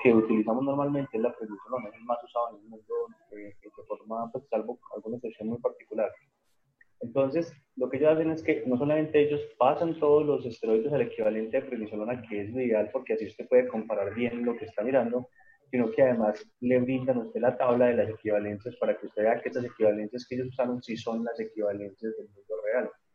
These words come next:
que usted incluso la puede comparar con la tabla de Kelly de, de equivalencias, y es muy parecida, pues es la misma tabla. Entonces, es, ellos usaron la equivalencia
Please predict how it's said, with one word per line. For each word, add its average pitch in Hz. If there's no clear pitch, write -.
que 127
usted 123
incluso 127
la 120
puede 123
comparar 131
con 131
la 107
tabla 107
de 113
Kelly 113
de, 98
de 113
equivalencias, 110
y 104
es 101
muy 107
parecida, 104
pues 120
es 107
la 107
misma 113
tabla. 104
Entonces, 110
es, 113
ellos 123
usaron 127
la 131
equivalencia 135